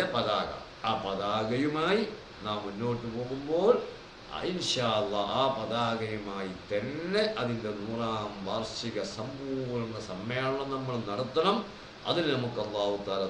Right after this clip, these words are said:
തൗഫീഖ് നൽകട്ടെ. ആമീൻ എന്ന് പ്രാർത്ഥിച്ചുകൊണ്ട്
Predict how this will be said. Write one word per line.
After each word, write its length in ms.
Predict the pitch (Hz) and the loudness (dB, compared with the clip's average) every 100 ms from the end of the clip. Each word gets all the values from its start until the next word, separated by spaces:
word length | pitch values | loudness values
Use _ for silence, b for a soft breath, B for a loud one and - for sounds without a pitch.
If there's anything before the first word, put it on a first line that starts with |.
| 104 | 0
തൗഫീഖ് 640 | 139 180 160 135 110 104 | -2 -2 0 0 -2 -4
നൽകട്ടെ. 480 | 104 101 98 98 95 95 85 104 | -2 0 -2 0 2 2 0 0
ആമീൻ 380 | 123 135 156 143 | 0 0 0 0
എന്ന് 160 | 117 107 104 | -2 -2 -4
പ്രാർത്ഥിച്ചുകൊണ്ട് 800 | 85 - 113 - 131 135 147 | -4 -4 -8 -6 -2 -2 2